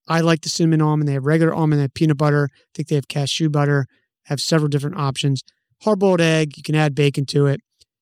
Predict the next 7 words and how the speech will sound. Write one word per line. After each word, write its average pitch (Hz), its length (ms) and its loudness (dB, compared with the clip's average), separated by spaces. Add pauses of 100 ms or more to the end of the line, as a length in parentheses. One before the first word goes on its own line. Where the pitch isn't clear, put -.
(140)
The 151 340 2 (160)
coconut 180 460 2 (140)
almond 151 480 0
flour 143 480 -2
muffin, 165 580 0 (360)
confetti 220 840 0
snacks. 156 640 -2